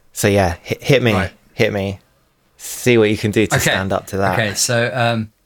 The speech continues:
Speaker 2: it is in some way some kind of mandatory policy or law. Anyone releasing music on a record label, whenever you release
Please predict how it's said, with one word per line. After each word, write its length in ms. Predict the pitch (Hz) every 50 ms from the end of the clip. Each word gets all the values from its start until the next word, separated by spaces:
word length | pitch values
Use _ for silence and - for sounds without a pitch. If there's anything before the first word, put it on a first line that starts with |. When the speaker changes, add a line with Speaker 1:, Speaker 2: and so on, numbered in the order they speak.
| _ _ _ -
Speaker 2:
it 180 | - 156 143
is 440 | 127 147 139 127 123 110 - - - _ _
in 380 | - 139 127 131 131 135 - -
some 340 | - - - 143 139 139 135
way 520 | 131 127 120 113 110 113 113 127 127 123 - _ _ _ _ _ _ -
some 220 | - - 127 120
kind 240 | - - 120 117 117
of 80 | 101
mandatory 1200 | 101 113 113 117 117 117 113 117 117 113 110 120 120 - - - 120 113 110 110 107 110 110 113 - _ _ _ _ _
policy 540 | - - 123 117 113 110 - - 113 110 107
or 120 | 107 107
law. 400 | 104 101 104 98 98 101 113 120 123 _ _ _ _ _ _ _ _ _ _ _ _ _ _ -
Anyone 680 | 127 123 123 127 135 131 123 123 123 120 120 113 107 113
releasing 760 | 107 110 110 110 113 120 120 - - - 135 139 139 139 131
music 600 | 131 131 135 131 120 101 98 95 - - - - _ _ _ _ _ _ _ -
on 360 | 110 98 98 98 98 98 101 - _ _ _ _ _ _ -
a 80 | 113
record 420 | 104 101 117 104 - - 123 110 -
label, 480 | 104 107 113 123 113 - 101 98 104 - _ _ _ _ _ _ _ _ _ _ _ _ _ _
whenever 360 | - 120 110 113 123 131 127 160
you 180 | 139 127 131
release 520 | 123 120 123 127 123 123 123 120 120 -